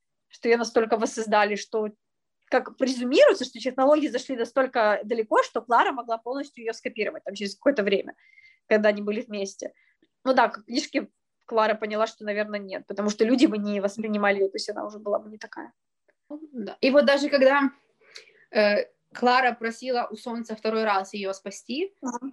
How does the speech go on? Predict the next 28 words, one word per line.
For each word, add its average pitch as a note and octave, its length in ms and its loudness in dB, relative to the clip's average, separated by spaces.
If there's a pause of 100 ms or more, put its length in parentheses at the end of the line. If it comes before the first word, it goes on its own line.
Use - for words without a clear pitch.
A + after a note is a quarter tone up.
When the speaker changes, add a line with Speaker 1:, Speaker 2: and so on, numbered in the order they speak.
Speaker 2:
она A#3 240 2
говорила A#3+ 460 0
не A#3 100 2
столько A#3+ 360 2
про A3 360 2
саму A3 340 -4
Джози, B3+ 460 -2
про, G#3 180 -4 (180)
как A3+ 160 -6
сколько A#3+ 340 -2
про A3 300 -2
вот, G#3+ 240 -8
э, G3+ 260 -6
их A#3 180 -6
отношения G#3+ 560 -2
с G3+ 80 -8
Риком. G#3+ 440 -4 (1160)
То G#3+ 100 0
есть, G#3 260 -2
э, G#3+ 340 2
хотя B3 260 0
бы, A#3 120 2
ну, C4+ 140 4
спаси A#3 340 -4
её B3+ 180 2
ради A3+ 200 2
Рика. A3+ 440 -6 (600)
Speaker 1:
Да-да-да. A3+ 540 4